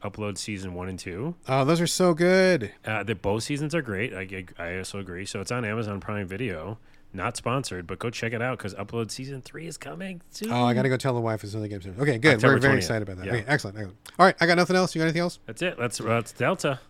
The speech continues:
Speaker 2: All right, let's Delta. That's a show. Uh, let's see. Also, folks, if you wouldn't mind, I'm gonna keep asking. If you'd leave a review, give us a share on social media, maybe most important of all, recommend us to a friend. That'd be greatly appreciated.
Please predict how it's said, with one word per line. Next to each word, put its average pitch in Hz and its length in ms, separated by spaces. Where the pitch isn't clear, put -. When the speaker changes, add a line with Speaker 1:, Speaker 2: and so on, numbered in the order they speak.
Speaker 2:
All 135 180
right, 165 260
let's 151 180
Delta. 160 380
That's 156 200
a 139 60
show. 170 520
Uh, 151 420
let's 160 180
see. 170 320
Also, 180 320
folks, 226 280
if 196 60
you 196 100
wouldn't 190 140
mind, 185 280
I'm - 20
gonna 175 160
keep - 220
asking. 160 380
If - 80
you'd 160 120
leave 170 200
a 170 80
review, 196 720
give 165 140
us 139 80
a 135 40
share 165 240
on 156 60
social 156 300
media, 170 300
maybe 151 300
most 147 240
important 139 280
of 143 40
all, 147 380
recommend 147 360
us 127 80
to 117 100
a - 20
friend. 175 380
That'd 127 100
be 117 60
greatly 117 260
appreciated. 156 580